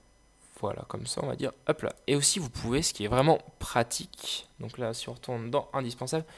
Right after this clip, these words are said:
c'est qu'on peut modifier directement sur l'image trois D. C'est que par exemple si je prends ça et que on,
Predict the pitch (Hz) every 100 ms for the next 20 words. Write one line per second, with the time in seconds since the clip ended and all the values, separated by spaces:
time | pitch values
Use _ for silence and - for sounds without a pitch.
0 | - - 123 120 156 147 127 120 - 143
1 | 123 123 147 147 147 135 156 156 - 147
2 | 135 117 135 - - 113 135 - - -
3 | - - - - - - 113 110 113 113
4 | 110 127 - 123 - 113 113 131 127 117
5 | 110 101 101 101